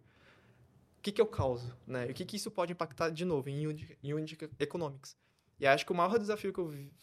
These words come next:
que eu vivi, né, nessa transição, porque eu nasci em business, migrei pra desenvolvedor, porque eu já programava desde os onze, por exemplo, né? Mas business nunca saiu, é ainda mais essa, essa experiência que eu tive de, às vezes, não tá muito claro o porquê desenvolver.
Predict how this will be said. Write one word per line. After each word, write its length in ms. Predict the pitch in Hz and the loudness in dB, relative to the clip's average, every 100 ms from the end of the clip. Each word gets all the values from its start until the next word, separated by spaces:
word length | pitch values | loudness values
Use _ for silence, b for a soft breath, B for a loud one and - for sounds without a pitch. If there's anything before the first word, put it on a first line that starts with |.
| B B | B B
que 80 | - | -4
eu 80 | 151 | -4
vivi, 560 | 135 202 139 156 208 - | -2 -6 -4 -4 -4 -8
né, 220 | - 139 135 | -2 0 2
nessa 280 | 139 139 | 0 -2
transição, 600 | - 170 160 143 - 170 - | 0 0 0 -2 -2 -2 -2
porque 160 | - | 2
eu 60 | 165 | 4
nasci 220 | 165 208 | 4 2
em 80 | 208 | 0
business, 480 | 143 185 226 - - - | -2 -6 -6 -10 -14 -6
migrei 440 | 156 156 143 180 | -4 0 2 2
pra 120 | 208 | 2
desenvolvedor, 400 | 175 165 156 139 | -2 0 2 2
porque 120 | 123 156 | 0 -2
eu 40 | |
já 60 | 139 | -2
programava 480 | 143 139 135 135 | -2 -4 -4 -4
desde 220 | 135 135 135 | -6 -6 -8
os 120 | 131 | -8
onze, 260 | 127 139 | -8 -10
por 180 | 127 131 | -12 -10
exemplo, 420 | 123 131 214 - | -8 -6 -8 -6
né? 100 | 139 135 B B B B B B | -8 -8 B B B B B B
Mas 460 | 139 139 175 185 - - | 6 8 8 4 -6 -4
business 280 | 156 165 | -4 -2
nunca 200 | 180 196 | -2 -2
saiu, 420 | 196 185 151 202 175 | -2 -2 0 4 6
é 140 | 151 | 8
ainda 200 | 160 156 | 6 4
mais 180 | 143 185 | 4 0
essa, 220 | 190 202 - 147 | -2 -6 -8 -8
essa 160 | 147 | -6
experiência 380 | 151 - 160 180 | -4 -2 -2 -2
que 80 | 190 | -4
eu 60 | 160 | -4
tive 360 | - 156 147 | -2 -2 -4
de, 160 | 135 139 | -6 -6
às 120 | 135 | -6
vezes, 160 | 135 135 | -6 -8
não 100 | 147 | -4
tá 160 | 147 | -2
muito 200 | 143 147 | -4 -6
claro 300 | - 143 135 | -2 0 2
o 20 | |
porquê 340 | 135 139 135 143 | -2 -8 -6 -6
desenvolver. 500 | 135 135 131 143 | -6 -6 -4 -4